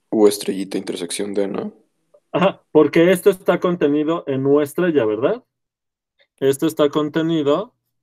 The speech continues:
Speaker 2: en D intersección U estrella.
Speaker 1: Bueno, más bien arriba tenemos una igualdad, o sea, justo U estrella intersección D es igual a la inversa de U.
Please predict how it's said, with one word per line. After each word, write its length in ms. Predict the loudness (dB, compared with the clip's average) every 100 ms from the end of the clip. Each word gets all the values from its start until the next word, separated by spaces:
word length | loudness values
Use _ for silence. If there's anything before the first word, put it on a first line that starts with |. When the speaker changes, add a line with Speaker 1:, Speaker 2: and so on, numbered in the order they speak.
| _ -6
Speaker 2:
en 280 | -4 0
D 320 | 4 4 2 -8 _ _ _ _ _ _ -6
intersección 1080 | -4 0 -2 -2 -4 -4 2 4 4 -2 -12 _ _ _ _ _ _ _
U 220 | 6 6
estrella. 640 | 6 2 0 0 0 -6 _ _ _ _ _ _ _ _ _ _ _ _ _ _ _ _ _ _ _ _ _ _ _ 2
Speaker 1:
Bueno, 180 | 4
más 180 | 2 -2
bien 180 | -4 -4
arriba 260 | -2 -2 -4
tenemos 360 | -6 -8 -10
una 120 | -10 -8
igualdad, 440 | -6 -6 -8 -8 -10 -14
o 80 |
sea, 160 | -10 -12 _ _
justo 520 | -16 -8 -4 -4 -6
U 160 | -6 -4
estrella 380 | -6 -8 -8 -8
intersección 600 | -12 -16 -14 -10 -8 -4
D 140 | -2
es 120 | -2
igual 300 | -4 -2 -2
a 200 | 0 -2
la 200 | -4 -8
inversa 420 | -8 -6 -6 -8 -8
de 180 | -6 -6
U. 160 | -8